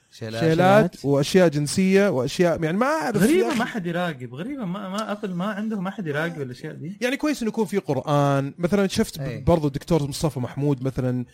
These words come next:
Speaker 2: آه، هذه أشياء مفيدة، أنا مع الأشياء المفيدة، لكن إذا في أشياء غير مفيدة وفي أشياء سياسية وفيها سب ع-، ل-، طائفية وأشياء غريبة كذا، مرة تضايقني صراحة. لكن، آه،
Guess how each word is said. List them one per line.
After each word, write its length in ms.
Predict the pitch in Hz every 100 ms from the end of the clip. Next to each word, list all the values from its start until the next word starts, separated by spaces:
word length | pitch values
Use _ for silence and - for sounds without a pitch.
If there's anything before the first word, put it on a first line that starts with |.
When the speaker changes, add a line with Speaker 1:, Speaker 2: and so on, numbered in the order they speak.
| _ -
Speaker 2:
آه، 180 | 71 -
هذه 220 | - 220
أشياء 200 | - 214
مفيدة، 520 | 147 - 180 110 95 -
أنا 140 | 170 185
مع 220 | 143 127
الأشياء 360 | 113 117 - 123
المفيدة، 440 | 113 - 123 117
لكن 400 | 123 139 156 139 - - - _
إذا 140 | 160 165
في 160 | 226
أشياء 260 | 214 220 165
غير 220 | 165 196
مفيدة 440 | 156 131 151 127
وفي 180 | 117 120
أشياء 240 | 139 175 139
سياسية 720 | - 127 - 160 135 120 117 - _ _
وفيها 560 | 117 - 165 139 131 131
سب 320 | - 170 143 120 - -
ع-، 260 | 110 107 135
ل-، 220 | 113 120 - 120 - - _ _ -
طائفية 540 | 139 131 131 151 143 127
وأشياء 360 | 120 - 139
غريبة 320 | 135 165 143
كذا، 200 | 135 156 143
مرة 360 | 151 220 196
تضايقني 520 | 156 120 139 139 113 107
صراحة. 500 | 117 110 104 113 117 _ - _ -
لكن، 440 | 196 214 220 220 -
آه، 200 | 175